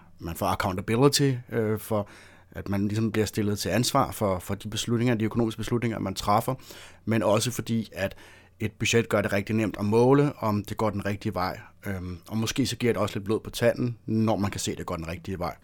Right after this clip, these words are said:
Hvis man gør de fire ting, så vil langt de fleste mennesker kunne opnå tilstrækkelig økonomisk frihed til at rejse verden rundt, eller starte egen business, eller bare ikke behøver at bekymre sig om at tjene nok til dagen af vejen. Og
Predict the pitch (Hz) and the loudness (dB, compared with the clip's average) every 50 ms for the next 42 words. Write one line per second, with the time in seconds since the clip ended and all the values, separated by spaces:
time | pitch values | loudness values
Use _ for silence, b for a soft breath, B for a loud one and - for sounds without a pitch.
0 | b b b b 113 - 123 117 - 143 143 147 143 - 143 127 165 - 139 131 | b b b b -2 0 2 6 8 10 10 10 8 4 -2 -2 0 2 2 4
1 | 127 139 143 - - 120 113 - - - - - 127 120 131 120 123 131 135 - | 6 4 4 6 4 4 2 2 -2 -2 2 4 6 6 6 8 8 8 6 6
2 | 98 - 135 117 - 107 80 - - 120 113 104 101 - - 113 - - 104 - | 4 0 -2 0 0 0 -2 0 0 2 4 4 2 2 2 0 0 0 0 0
3 | 78 95 92 - 107 101 92 - - b b b b b - - - - 117 120 | 0 0 0 2 2 2 2 2 0 b b b b b 0 0 2 6 6 6
4 | 123 117 127 123 117 117 120 113 90 113 107 - - 110 107 101 110 117 85 - | 8 8 6 4 6 6 4 6 4 4 2 2 2 2 2 4 4 2 2 2
5 | - 110 101 98 101 92 92 87 87 92 95 92 101 98 98 101 104 113 107 98 | 2 4 4 4 4 4 2 2 0 0 0 2 4 4 6 6 6 6 6 4
6 | 101 104 98 85 - - 107 110 104 95 95 90 - - 123 107 95 95 92 92 | 4 4 4 2 0 0 2 2 4 4 2 2 2 4 6 6 6 6 4 4
7 | 98 104 110 110 - 101 98 98 - - - 104 101 101 - - - - 90 98 | 4 4 4 4 4 2 2 2 2 0 0 0 0 0 0 -2 -4 -2 0 0
8 | 95 95 95 92 95 90 B B B B B B B B B B - - - 107 | 0 2 2 2 0 0 B B B B B B B B B B -6 0 2 4
9 | 98 101 98 98 101 101 95 - - - 120 110 110 107 101 87 - 110 104 120 | 6 6 6 6 6 6 4 4 2 2 2 2 2 2 -2 0 0 4 6 6
10 | 107 104 104 90 - - - - 131 110 - - 104 110 - - 110 98 95 - | 8 8 6 4 2 -2 2 4 4 4 4 2 -2 0 0 2 2 2 0 0
11 | - 95 101 95 80 69 92 95 - - 113 98 104 104 101 98 98 - - - | 0 0 0 0 0 -2 -2 0 0 2 2 4 4 4 4 4 2 0 -2 -6
12 | 85 - 101 85 - 95 98 101 90 82 92 92 - - - 78 - - B B | -2 0 0 0 0 0 0 0 0 0 0 -2 -2 -2 -6 -8 -8 -8 B B
13 | B B B B B B B 131 127 123 - - | B B B B B B B 8 8 8 8 4